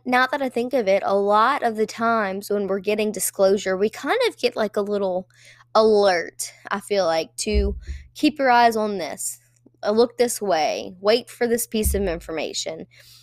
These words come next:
And this is no different. Um,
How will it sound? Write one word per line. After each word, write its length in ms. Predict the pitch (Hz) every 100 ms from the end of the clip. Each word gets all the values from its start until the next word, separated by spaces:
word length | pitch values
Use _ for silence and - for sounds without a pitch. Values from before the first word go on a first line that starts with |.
| _ _ _ -
And 460 | 208 220 208 208
this 240 | 208 226 -
is 280 | 208 202 -
no 240 | 202 190
different. 540 | 185 180 - 147 143 -
Um, 560 | 190 175 143 98 185 190